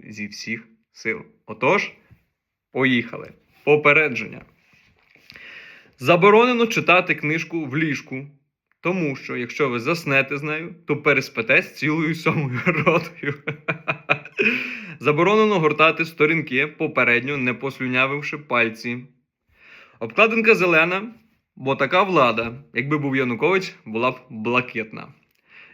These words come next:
Герої можуть поводитися не так, як ви очікуєте, поки ви читатимете книжку, час не зупиниться, а продовжуватиме йти. Якщо покласти книжку на сніговика,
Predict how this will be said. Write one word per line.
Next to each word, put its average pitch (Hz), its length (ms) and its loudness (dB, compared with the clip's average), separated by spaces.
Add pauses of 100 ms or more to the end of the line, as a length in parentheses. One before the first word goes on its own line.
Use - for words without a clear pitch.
Герої 233 300 6
можуть 202 320 4
поводитися 190 600 4
не 202 160 4
так, 170 320 4
як 185 140 -2
ви 190 100 -2
очікуєте, 143 800 -4 (200)
поки 160 220 -4
ви 143 100 0
читатимете 123 680 -2
книжку, 160 680 -4
час 139 300 0
не 127 140 -2
зупиниться, 151 520 -4
а - 80 -8
продовжуватиме 120 840 -6
йти. - 420 -12 (1400)
Якщо 240 260 2
покласти 226 380 4
книжку 214 340 4
на 175 120 4
сніговика, 175 720 4